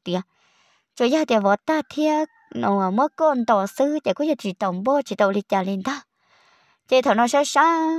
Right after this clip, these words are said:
hẳn lại thia, dù là nhẹ bó nhẹ tuân đến tế, cậu tật tờ thia. Dù là dưỡng xa xa, mổ vào một trái thia, chạy nhớ nhớ, chạy là tờ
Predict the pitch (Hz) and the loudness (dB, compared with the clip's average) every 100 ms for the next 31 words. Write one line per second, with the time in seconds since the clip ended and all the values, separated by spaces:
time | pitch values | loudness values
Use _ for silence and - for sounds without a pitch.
0 | 320 320 320 320 320 302 208 208 214 269 | -6 -10 -10 -8 -8 -4 0 2 0 -2
1 | 285 285 269 202 202 202 - 285 - 285 | 0 0 0 0 0 -2 -2 -4 -4 -4
2 | 262 185 190 196 196 - 202 190 - - | -4 -6 -2 0 0 -2 -2 -2 -4 -2
3 | 180 185 262 277 _ _ _ _ _ _ | -2 -2 -8 -10 _ _ _ _ _ _
4 | - 247 247 247 175 220 226 - 220 214 | -2 2 4 2 2 0 -2 0 0 2
5 | 247 233 202 302 247 190 196 190 - 285 | 0 0 2 2 0 -2 0 -2 -2 -2
6 | 294 294 208 233 277 294 302 202 190 | -2 -4 -4 -2 -2 -2 -2 -2 0